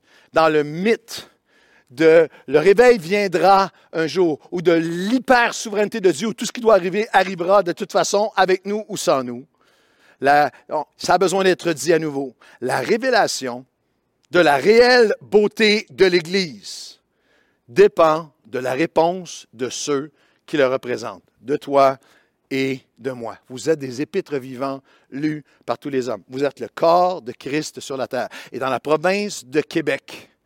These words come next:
la beauté de l'Église a été grandement entachée par ceux qui représentaient l'Église chrétienne de manière traditionnelle dans notre nation. La beauté de l'Église selon Jésus. Le modèle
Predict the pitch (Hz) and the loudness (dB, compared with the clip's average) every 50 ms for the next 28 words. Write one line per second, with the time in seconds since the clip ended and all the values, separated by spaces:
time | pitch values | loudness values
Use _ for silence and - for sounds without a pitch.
0 | _ _ _ _ _ _ _ _ _ - 123 127 131 127 110 104 98 170 175 180 | _ _ _ _ _ _ _ _ _ -6 -2 0 0 0 -2 -2 0 0 0 0
1 | - _ - 233 226 202 143 - _ _ _ _ _ _ _ - 135 151 143 135 | -2 _ -2 -2 -2 -2 -4 -6 _ _ _ _ _ _ _ -2 -2 0 0 -2
2 | 127 131 139 139 131 113 131 131 123 - - 127 107 120 123 143 156 151 139 139 | -6 -6 -6 -6 -6 -4 -6 -6 -6 -6 -10 -10 -8 -8 -8 -8 -8 -8 -10 -10
3 | 147 151 160 _ - 165 165 180 196 190 _ _ - 196 156 143 - - - 190 | -8 -10 -8 _ -4 -4 -2 -2 -4 -8 _ _ -2 -2 -2 -2 -6 -6 -4 -6
4 | 165 131 _ _ _ _ _ _ _ - 147 127 - - - - 180 175 165 175 | -6 -6 _ _ _ _ _ _ _ -6 -6 -6 -6 -8 -8 -4 -2 -2 -4 -4
5 | 170 _ _ _ _ - - - 160 160 160 - _ _ - - - 185 202 - | -8 _ _ _ _ -16 -12 -8 -8 -8 -8 -10 _ _ -12 -4 0 0 0 0
6 | 170 185 180 180 165 180 175 160 147 143 160 151 - - 156 139 - - 165 156 | 0 -4 -4 -2 -2 -2 -2 -2 -4 -8 -10 -10 -8 -8 -8 -6 -4 -4 -4 -4
7 | 143 139 139 135 139 147 139 - - - 156 156 139 - - - 156 143 147 151 | -4 -6 -6 -6 -6 -6 -8 -8 -8 -4 -4 -4 -4 -6 -6 -4 -4 -2 -2 -2
8 | 139 - - - - - 131 147 147 147 143 - - - - 143 147 - 139 143 | -4 -4 -10 -20 -10 -2 2 2 2 2 0 -4 -12 -10 -4 -4 -4 -4 -4 -4
9 | 147 139 131 117 - 147 151 127 - _ - - 139 143 143 175 175 170 - 233 | -2 -2 -4 -4 -4 -10 -10 -10 -12 _ -6 0 0 0 2 2 0 0 0 2
10 | 202 208 185 180 165 175 214 226 - - 190 175 170 165 143 170 156 131 175 185 | 2 4 4 2 2 0 -2 -2 0 0 0 0 0 -2 -2 -4 -4 -4 -6 -10
11 | 151 _ _ _ _ - 135 151 160 170 170 160 190 202 226 226 | -10 _ _ _ _ -4 -2 0 0 0 2 4 4 4 4 4